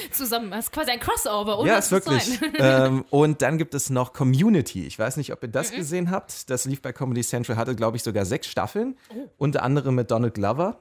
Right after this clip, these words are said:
Speaker 2: als eine der
Speaker 1: Ach,
Speaker 2: Rollen.
Speaker 1: die ist das.
Speaker 2: Genau, und die war wirklich hervorragend. Also
Speaker 1: Mhm.
Speaker 2: wirklich, wirklich gut. Die habe ich bei Comedy Central scheiße gefunden, aber die lief irgendwann mal bei Amazon. Ich es weggeguckt und es war der Hammer. Die hatten vor allem ab Staffel drei oder zwei immer eine Spezialfolge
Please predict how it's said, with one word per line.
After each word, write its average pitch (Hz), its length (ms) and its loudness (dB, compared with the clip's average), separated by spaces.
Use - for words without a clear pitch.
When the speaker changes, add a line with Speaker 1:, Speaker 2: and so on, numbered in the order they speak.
Speaker 2:
als 131 260 -4
eine 139 220 0
der 143 160 4
Speaker 1:
Ach, 127 140 4
Speaker 2:
Rollen. 170 180 2
Speaker 1:
die 359 80 -2
ist - 160 -8
das. 202 280 -4
Speaker 2:
Genau, 117 340 2
und 123 480 0
die 113 140 -2
war 95 180 0
wirklich 98 380 -4
hervorragend. 92 880 -2
Also 117 240 0
Speaker 1:
Mhm. 113 260 -6
Speaker 2:
wirklich, 165 540 -2
wirklich 139 320 -4
gut. 123 240 -8
Die 113 100 -2
habe 151 140 -2
ich 156 80 -6
bei 135 100 -4
Comedy 147 260 -6
Central 131 280 -4
scheiße - 320 -4
gefunden, 120 360 -4
aber 110 160 2
die 107 120 0
lief 139 200 0
irgendwann 156 280 0
mal 135 100 0
bei 113 160 -2
Amazon. 127 540 0
Ich 104 120 -10
es 92 200 -4
weggeguckt 185 520 0
und 117 160 0
es - 160 -4
war 90 160 -8
der - 260 -14
Hammer. 113 200 2
Die 98 120 2
hatten 123 160 -2
vor - 200 -6
allem 123 180 -2
ab - 240 -6
Staffel 117 320 -2
drei 107 280 0
oder 143 180 0
zwei 120 340 0
immer 165 260 4
eine 143 240 2
Spezialfolge 117 1160 0